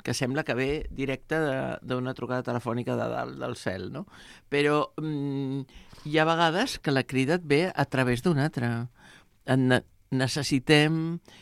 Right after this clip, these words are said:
eh, com a església necessitem gent disposada, eh, a, en el món de la caritat, en el món de la, de la pastoral, en el, això és, bueno, quan, per què no?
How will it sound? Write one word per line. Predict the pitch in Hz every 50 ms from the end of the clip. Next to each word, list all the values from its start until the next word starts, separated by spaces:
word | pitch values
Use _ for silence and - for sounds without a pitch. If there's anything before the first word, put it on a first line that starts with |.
| - - _ -
eh, | - 120 131 127 127 127 127 127 127 127 123 127 127 127 123 - - _ _ _ _ _ _ _ _ _ _ _ _ _ _ _
com | - 156 147 147
a | 143
església | 123 135 143 143 131 151 160
necessitem | 156 165 165 143 - 175 151 131 - - 147 135 - - 160 151 151 156 151 151 156 156 160 170 - - - - - _ _ -
gent | 139 139 139 160 156 156 156 156 151
disposada, | 147 151 - - - - 156 151 139 156 160 156 151 151 139 147 147 151 156 170 - - - - - - - _ _ _ -
eh, | 131
a, | 135 127 127 127 127 123 123 131 123 107 95 - - - - 78 78 - - -
en | - 110 113
el | 117 117
món | 110 117 120 117
de | 117 117
la | 117 120
caritat, | - 151 151 160 160 - 147 135 139 143 143 143 139 -
en | 127 123 123
el | 120 117 110
món | 104 113 117 113 117
de | 113 123 117
la, | 120 120 117 123 123 123 - - - - _ _
de | - 123 120 127 127 120
la | 123 123
pastoral, | - 131 131 - - - 175 165 160 147 143 143 143 147 139 -
en | - 135 123 127
el, | 127 117 104 - - - - - - - _
això | - 143 139 120 123
és, | - - - - - - - - - - - - - - - - _ _ _ _ _
bueno, | - 139 143 151 202 240 - -
quan, | - 156 151 151 - - _ _ _ _ - _ - -
per | - 139 -
què | - 196
no? | 185 143 131 123 127 127 -